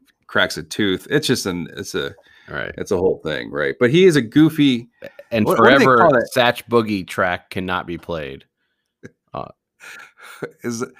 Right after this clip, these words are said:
Speaker 1: what is the, what is the, um, is it called a mortician? Like, what, who is that guy?
Speaker 2: Coroner.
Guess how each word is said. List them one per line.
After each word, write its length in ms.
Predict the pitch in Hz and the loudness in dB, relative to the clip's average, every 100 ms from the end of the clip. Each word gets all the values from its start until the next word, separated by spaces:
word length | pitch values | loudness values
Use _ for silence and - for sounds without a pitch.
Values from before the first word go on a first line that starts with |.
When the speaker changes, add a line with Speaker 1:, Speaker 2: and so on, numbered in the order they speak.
| - _ | -20 _
Speaker 1:
what 160 | 185 226 | -2 0
is 160 | 196 | 0
the, 260 | 180 151 127 | -2 -2 -4
what 180 | 123 165 | -6 0
is 180 | 190 156 | 0 2
the, 240 | 156 113 | -2 0
um, 460 | 117 117 101 95 101 _ _ _ _ _ _ _ _ | 2 0 -2 -10 -16 _ _ _ _ _ _ _ _
is 280 | - 73 127 | -16 -10 -6
it 80 | 147 | -6
called 200 | 156 165 | -4 -2
a 40 | |
mortician? 500 | 156 143 135 165 160 | 0 -2 -4 -8 -4
Like, 160 | 147 127 | -6 -2
what, 160 | 151 143 | 0 2
who 140 | 190 | 2
is 100 | 127 | 2
that 220 | 95 76 | -2 -6
guy? 280 | 62 50 - | -10 -12 -14
Speaker 2:
Coroner. 480 | - 139 107 71 - | -8 -2 -2 -2 -10